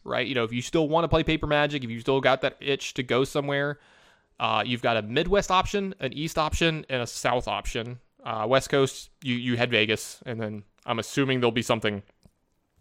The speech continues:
at some point, but Vegas kind of, like, belongs to Channel Fireball now. You know, they have the West Coast.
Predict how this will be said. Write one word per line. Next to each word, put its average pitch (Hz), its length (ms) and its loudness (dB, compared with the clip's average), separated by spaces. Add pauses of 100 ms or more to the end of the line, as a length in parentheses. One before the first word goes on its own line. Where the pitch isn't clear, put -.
at 120 140 2
some 117 220 2
point, 123 300 4 (320)
but 113 140 4
Vegas 127 280 2
kind 123 200 0
of, 107 80 0
like, 104 240 -2
belongs 104 460 2
to - 80 -2
Channel 127 240 0
Fireball 143 400 4
now. 147 300 0 (420)
You 120 80 -4
know, 107 60 -4
they 110 120 2
have 110 160 -4
the 113 80 2
West 110 200 0
Coast. 117 240 0